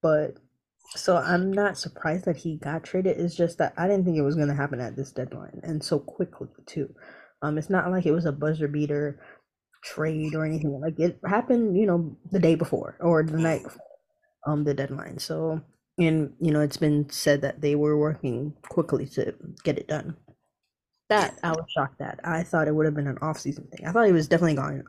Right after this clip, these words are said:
Speaker 1: in the <laughs> off-season. I thought that was, even though they were accepting win now stuff, I was like, "That's cute." But I thought, you know, they'd play it out rest of the season, try to make a push, you know, K D and these wings, and then in the off-season they'd move him.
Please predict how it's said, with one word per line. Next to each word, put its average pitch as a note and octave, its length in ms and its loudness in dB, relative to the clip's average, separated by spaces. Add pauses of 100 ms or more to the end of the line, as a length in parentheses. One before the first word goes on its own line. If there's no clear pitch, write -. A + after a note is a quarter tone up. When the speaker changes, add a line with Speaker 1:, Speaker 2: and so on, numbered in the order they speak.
(120)
Speaker 1:
in D3+ 120 0
the C#3 120 4
<laughs> - 60 2
off-season. D3+ 480 -2 (280)
I - 80 0
thought E3 240 6
that D#3+ 180 6
was, D#3+ 220 4 (260)
even F3+ 240 4
though E3 160 8
they E3+ 80 6
were D#3+ 80 4
accepting D#3 560 0
win D3 220 2
now D3 200 4
stuff, C3+ 220 -2
I C3 80 4
was E3+ 140 2
like, D3 200 2
"That's G#3+ 240 2
cute." - 360 0 (320)
But D3+ 100 6
I D#3+ 80 8
thought, E3+ 320 4 (480)
you C4 140 6
know, C4 140 8
they'd G#3 260 6
play G3+ 180 6
it F3+ 80 6
out E3 240 4
rest F3 220 2
of E3+ 60 4
the E3+ 40 2
season, E3+ 400 0
try E3+ 220 0
to D#3+ 60 0
make D#3+ 200 0
a D#3+ 80 2
push, - 480 -2 (340)
you E3 60 -2
know, D#3+ 100 2
K D#3+ 240 2
D D#3 160 0
and D3+ 140 2
these D3+ 180 0
wings, D3+ 560 -2
and D3 240 -2
then D3+ 220 -8
in D3+ 120 -6
the - 80 -8
off-season D3 480 -4
they'd C#3 200 0
move D3+ 200 -2
him. C#3 240 -6